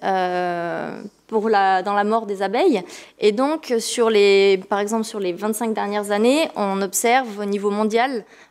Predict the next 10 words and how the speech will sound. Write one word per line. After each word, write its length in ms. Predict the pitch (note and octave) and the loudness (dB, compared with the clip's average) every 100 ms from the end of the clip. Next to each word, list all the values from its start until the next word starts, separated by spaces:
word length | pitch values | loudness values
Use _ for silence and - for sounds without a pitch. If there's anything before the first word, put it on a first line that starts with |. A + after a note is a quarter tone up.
| - | -6
euh, 240 | G3 F#3+ F#3+ | -2 0 -2
plus 240 | - A3+ | -4 -2
de 180 | G#3 G3+ | 0 2
quarante-cinq 540 | A3 G#3+ A3+ B3+ A#3+ | 0 0 -2 -2 -4
pour 180 | A3+ G#3+ | -6 -6
cent 220 | - B3 | 0 0
de 160 | B3 G#3 | 2 0
mortalité 560 | G#3 - A3+ G#3+ B3 | -2 -2 -4 -2 0
des 120 | A3 A3 | 0 0
colonies, 420 | A3 G#3 G#3 | 2 2 2